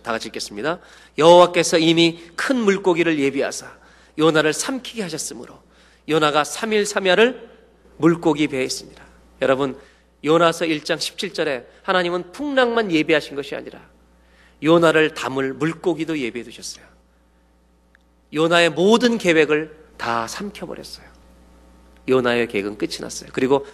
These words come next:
며칠 몇 야를 물고기 뱃속에 있었어요? 삼 일 삼 야. 여러분, 이것은 상징적인 사건이고 또 예수님이 이 말씀을 인용하세요. 마태복음 십이 장 사십 절에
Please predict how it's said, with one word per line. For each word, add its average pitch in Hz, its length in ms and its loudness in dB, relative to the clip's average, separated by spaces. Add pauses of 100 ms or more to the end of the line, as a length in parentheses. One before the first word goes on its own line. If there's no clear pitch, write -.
(160)
며칠 180 800 -2
몇 151 320 -2
야를 131 440 0 (220)
물고기 139 400 0
뱃속에 120 280 0
있었어요? 131 420 -6 (380)
삼 - 300 -6
일 156 220 -2
삼 135 340 -12
야. - 220 -20 (1120)
여러분, 123 300 0
이것은 147 380 -2 (240)
상징적인 202 960 -2
사건이고 123 800 -6 (320)
또 208 460 4 (320)
예수님이 143 560 0
이 123 160 -8
말씀을 107 400 -8
인용하세요. 92 560 -16 (800)
마태복음 143 600 0 (200)
십이 196 420 0
장 165 180 0
사십 135 340 -8
절에 117 320 -4